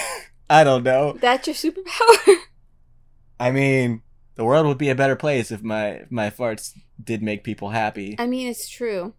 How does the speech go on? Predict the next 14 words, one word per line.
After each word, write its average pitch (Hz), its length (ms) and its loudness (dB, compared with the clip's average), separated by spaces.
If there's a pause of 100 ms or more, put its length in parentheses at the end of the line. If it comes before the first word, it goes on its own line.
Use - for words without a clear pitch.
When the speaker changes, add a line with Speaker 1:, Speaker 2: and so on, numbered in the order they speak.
(440)
Speaker 2:
Just - 440 -8
fart 233 260 -2
out 226 140 -4
happy 233 280 -8
gas? 254 380 -10 (160)
Speaker 1:
Yep. 139 260 -2 (1700)
I 127 100 -12
can 113 160 -8
change 127 320 -8
the 123 120 -2
world. 107 480 2
<laughs> 160 60 8 (120)
Speaker 2:
<laughs> - 840 4
Speaker 1:
Uh, 131 340 2